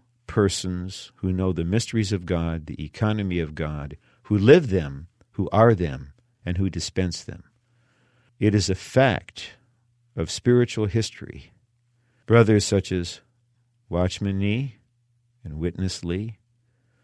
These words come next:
they were faithful stewards of the mysteries of God.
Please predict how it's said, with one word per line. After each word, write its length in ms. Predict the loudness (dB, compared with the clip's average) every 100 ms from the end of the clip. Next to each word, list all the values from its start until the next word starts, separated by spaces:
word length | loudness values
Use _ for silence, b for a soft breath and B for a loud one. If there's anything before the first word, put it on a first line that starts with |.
| _ _ -2
they 300 | 6 8 8
were 480 | 6 4 2 -4 -14 _
faithful 680 | _ 2 4 2 -8 -10 -12 -14
stewards 640 | -4 2 2 2 -2 -8
of 160 | -10 -8
the 80 | -6
mysteries 560 | -6 -6 -8 -8 -8
of 180 | -12 -12
God. 380 | -10 -10 -14